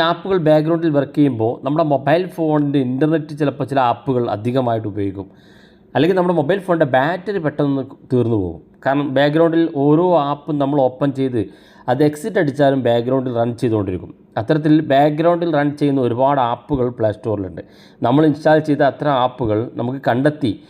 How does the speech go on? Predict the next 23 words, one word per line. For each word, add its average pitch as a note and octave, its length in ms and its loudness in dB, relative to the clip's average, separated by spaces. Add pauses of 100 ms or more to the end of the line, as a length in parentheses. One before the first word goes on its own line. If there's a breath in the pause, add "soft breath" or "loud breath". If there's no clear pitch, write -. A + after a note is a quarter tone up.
(440 loud breath)
അതിൻ്റെ E3 300 2
ബാക്ക്ഗ്രൗണ്ട് D3+ 480 2
ഡാറ്റയോ C#3+ 400 4 (100)
ബാക്ക്ഗ്രൗണ്ട്, C3+ 380 0 (200)
ആ, - 20 2 (240)
ബാറ്ററി C#3+ 320 2
നമുക്ക് B2+ 260 -2
ഓഫ് B2+ 160 -2
ചെയ്യാനുള്ള A#2 420 0
സൗകര്യമില്ല. G2+ 500 0 (300 soft breath)
അപ്പോൾ - 160 -8
നമ്മുടെ G#3+ 220 2
മൊബൈൽ F#3 260 2
ഫോണിൻ്റെ E3+ 320 2
ചെറിയൊരു D3+ 320 4
സെറ്റിങ്സിൽ B2 540 0 (500 loud breath)
മാറ്റം D#3 280 0
വരുത്തി C#3+ 240 0
കഴിഞ്ഞാൽ A#2 300 0
അത്തരത്തിൽ D3+ 300 -2 (100)
ബാക്ക്ഗ്രൗണ്ടിൽ C#3+ 580 2
റൺ C#3+ 120 2 (100)
ചെയ്യുന്ന C3+ 280 0